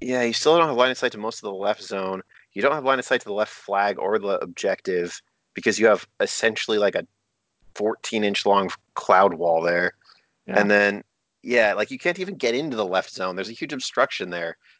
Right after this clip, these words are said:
Speaker 1: Trying to cross from, from zone to zone would be basically impossible for anything except for an Archon. And if your Archon's just running around contesting, you're probably losing.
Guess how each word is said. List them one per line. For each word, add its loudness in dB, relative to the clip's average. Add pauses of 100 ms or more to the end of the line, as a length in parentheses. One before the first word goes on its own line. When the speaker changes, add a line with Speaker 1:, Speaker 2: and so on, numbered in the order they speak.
Speaker 1:
Trying -4
to 0
cross 0
from, -12 (220)
from -14
zone -8
to -6
zone -6
would -8
be -18
basically -4
impossible -4
for -4
anything -6
except -4
for -2
an -4
Archon. -4
And -6 (300)
if -6
your 6
Archon's 4
just -4
running -2
around -4
contesting, -6
you're -10
probably -4
losing. -8